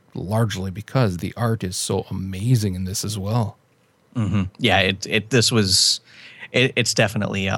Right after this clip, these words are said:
Speaker 2: on my radar now, something I'm gonna be looking out for.
Speaker 1: Yeah, definitely.
Speaker 2: All right. Uh, I was actually really happy to see that two thousand A D put out a, uh, free comic book issue because, uh, two thousand A D has been around,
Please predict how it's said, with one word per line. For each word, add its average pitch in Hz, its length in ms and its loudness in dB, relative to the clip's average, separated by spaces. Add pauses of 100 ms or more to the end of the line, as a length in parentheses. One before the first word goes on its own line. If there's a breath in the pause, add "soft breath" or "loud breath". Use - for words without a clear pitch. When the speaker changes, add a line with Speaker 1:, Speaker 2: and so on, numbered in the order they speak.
Speaker 2:
on 101 140 2
my 98 100 2
radar 95 360 2
now, 92 180 0
something 98 260 -2
I'm 92 80 0
gonna 95 100 4
be 95 100 2
looking 92 220 2
out - 160 2
for. - 360 -2
Speaker 1:
Yeah, 101 180 0 (160)
definitely. 107 420 -2 (920 loud breath)
Speaker 2:
All 113 100 4
right. 104 380 4
Uh, 110 260 4
I 160 80 6
was 294 120 4
actually 240 240 4
really 165 200 4
happy 156 240 4
to 123 80 0
see 131 160 0
that 113 220 2
two - 160 0
thousand 139 380 4
A 113 180 0
D 101 320 0 (100)
put 101 140 0
out - 260 -2
a, - 140 0
uh, - 140 0
free 101 200 0
comic - 320 -4
book - 340 -4
issue - 360 0
because, 95 480 2
uh, 107 240 4
two 180 100 8
thousand 147 260 6
A 120 40 4
D 117 100 4
has 101 100 4
been 104 140 -2
around, 95 300 0